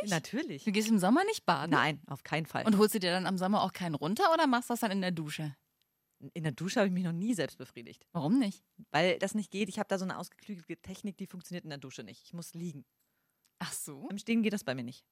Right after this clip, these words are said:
Speaker 2: Das ist aber ein großer Nachteil, möchte ich dir sagen, ne?
Speaker 1: Ja, <laughs> so ist es nun mal.
Speaker 2: Liegen? Wann liegt man denn schon mal, außer im Bett oder in der Wanne? Da hast du ja nur da die Möglichkeit, es dir selber zu machen.
Speaker 1: Ja, so ist es auch.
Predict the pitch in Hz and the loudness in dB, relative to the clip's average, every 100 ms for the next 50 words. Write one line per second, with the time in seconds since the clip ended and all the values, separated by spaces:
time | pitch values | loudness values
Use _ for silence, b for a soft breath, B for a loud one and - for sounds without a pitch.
0 | _ - 165 185 165 147 151 - 220 220 | _ -6 -4 0 0 -2 -4 -6 -4 -2
1 | 170 151 - 143 131 131 - 143 139 127 | -2 -4 -6 -10 -10 -12 -14 -14 -12 -10
2 | 123 139 220 269 247 254 214 240 247 233 | -8 -2 2 4 4 2 2 0 0 0
3 | 214 196 160 170 240 339 185 165 175 190 | 2 2 2 2 0 2 2 2 0 -2
4 | - 240 165 151 180 156 143 - 165 175 | 0 0 0 -4 -4 -2 -2 -2 -2 -2
5 | 165 151 156 175 147 156 147 165 151 131 | -2 0 -2 -4 -6 -6 -4 -4 -4 0
6 | 127 139 123 165 196 233 233 254 285 233 | 0 0 -2 -4 -2 2 6 6 6 2
7 | 302 311 277 277 285 - 254 247 - - | 2 4 4 4 0 -2 -2 -2 -6 -12
8 | 220 240 294 240 185 151 - 165 - - | -4 -2 0 0 2 4 4 2 -4 -6
9 | 208 - 170 | -10 -14 -16